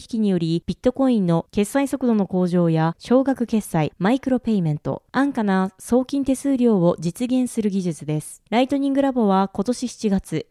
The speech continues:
ビットコイン及びライトニングネットワークを用いた支払い技術を組み込んだエーアイプロダクト開発ツール、ラングチェーンビットコインをリリースしており、ビットコインの利用用途の拡大に力を入れています。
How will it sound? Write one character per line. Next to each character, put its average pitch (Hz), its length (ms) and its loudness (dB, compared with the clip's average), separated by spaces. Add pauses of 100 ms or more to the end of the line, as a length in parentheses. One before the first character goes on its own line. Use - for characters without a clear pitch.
ビ 180 160 0
ッ - 20 -18
ト 269 140 0
コ 277 140 0
イ 254 100 2
ン 226 60 0
及 220 200 2
び 180 160 4
ラ 196 120 4
イ 240 60 0
ト 269 80 -6
ニ 277 140 -2
ン 277 40 -2
グ 269 80 -2
ネ 269 80 0
ッ 262 40 -4
ト 269 140 0
ワ 269 100 2
ー 262 40 -2
ク 240 140 0
を 208 60 2
用 190 280 0
い 196 60 0
た 175 100 -2
支 - 140 -2
払 247 240 0
い 262 40 -2
技 254 100 -4
術 247 280 -8
を 190 80 0
組 190 160 -2
み 220 80 -4
込 214 160 0
ん 170 60 -2
だ 156 240 0
エ 185 60 2
ー 262 180 2
ア 269 40 -2
イ 262 80 -4
プ - 120 -16
ロ 254 100 0
ダ 254 100 -2
ク - 80 -16
ト 196 100 -8
開 202 220 0
発 226 200 -8
ツ - 160 -6
ー 165 80 0
ル、 151 220 -4
ラ 214 160 4
ン 285 60 2
グ 277 100 2
チ 285 140 -2
ェ 277 120 4
ー 269 40 2
ン 254 60 2
ビ 240 100 2
ッ - 20 -2
ト 262 160 0
コ 262 160 4
イ 240 80 2
ン 202 80 2
を 175 140 4
リ 170 140 2
リ 247 140 0
ー - 20 -6
ス 208 120 -6
し - 100 -10
て 190 100 0
お 175 80 0
り、 156 320 0
ビ 202 100 2
ッ - 20 -4
ト 269 140 0
コ 269 180 0
イ 240 100 2
ン 196 40 2
の 175 180 2
利 165 160 0
用 262 200 4
用 262 200 0
途 233 100 -4
の 202 100 -2
拡 190 220 -4
大 226 180 0
に 208 100 0
力 226 360 -4
を 202 60 0
入 175 80 2
れ 160 80 -4
て 165 100 -4
い 151 80 -2
ま 151 160 -2
す。 - 240 -12